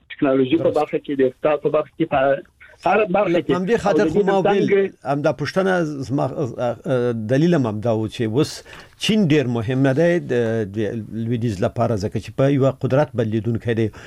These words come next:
Speaker 2: یو ډېر لوی ستر قدرت، دوهم قدرت بدلیدونکی دی. آه، په هر حال، د دې لپاره چې وخت کم دی، که لنډې لنډې خبرې پرې وکړو، آه، بیرته، آه، سنګروال صاحب، تاسو ته درځم. ستاسو په نظر، آه، د ټرمپ پالیسي به د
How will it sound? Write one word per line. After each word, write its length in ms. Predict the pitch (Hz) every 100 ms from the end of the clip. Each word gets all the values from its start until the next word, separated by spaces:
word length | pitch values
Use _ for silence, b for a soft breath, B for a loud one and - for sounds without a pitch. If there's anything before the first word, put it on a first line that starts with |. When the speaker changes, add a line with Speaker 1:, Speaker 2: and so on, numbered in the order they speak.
| B
Speaker 2:
یو 180 | 127 143
ډېر 220 | 139 156
لوی 220 | 147 165 170
ستر 480 | - - - 170
قدرت، 400 | 131 - 110 117
دوهم 320 | 107 131 147 147
قدرت 340 | 131 110 107
بدلیدونکی 520 | 101 110 104 110 110 101
دی. 120 | 110 B B B -
آه، 220 | 143 160
په 140 | 151 220
هر 80 |
حال، 200 | 214 196 - B -
د 20 |
دې 160 | 160 226
لپاره 220 | 220 214 196
چې 340 | - 196 190 123 151
وخت 380 | 160 175 175 -
کم 220 | 156 151
دی، 140 | 147
که 140 | 135 131
لنډې 260 | 151 143 139
لنډې 160 | 139
خبرې 340 | 135 143 139 135
پرې 80 | 143
وکړو، 260 | 156 151 170 B B B
آه، 440 | 135 151 156 160 160
بیرته، 400 | 151 214 - 208
آه، 640 | 185 147 165 147 147 143 135 -
سنګروال 400 | 160 147 160 196
صاحب، 220 | 196 156 135
تاسو 240 | 190 180
ته 80 | 160
درځم. 380 | 117 131 120 135 B B
ستاسو 400 | - - 220 180
په 120 | -
نظر، 360 | 147 127 123 123 b b b b -
آه، 380 | 127 139 143 143 127 127 - - 190
د 20 | 147
ټرمپ 340 | 139 - 180 -
پالیسي 380 | 160 147 135 170
به 240 | 160 156
د 120 | 139